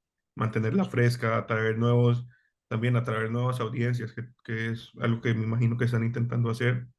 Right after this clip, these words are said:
Y nada, lo, lo apoyaremos y, y ojalá podamos estar ahí en Las Vegas, eh, apostando y celebrando con <laughs> esta gente.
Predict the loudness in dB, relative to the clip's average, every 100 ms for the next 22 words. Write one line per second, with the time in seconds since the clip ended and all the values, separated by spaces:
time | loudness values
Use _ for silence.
0 | _ _ _ _ _ _ 2 4 6 6
1 | 6 4 4 4 6 6 6 4 2 2
2 | 0 0 0 0 -2 -2 -4 -6 -4 0
3 | 0 0 0 2 2 0 -4 -8 -8 -6
4 | -6 -6 -6 -8 -6 -6 -2 -2 0 -2
5 | 0 0 0 -2 -4 -4 -4 -4 -6 -6
6 | -6 -6 -8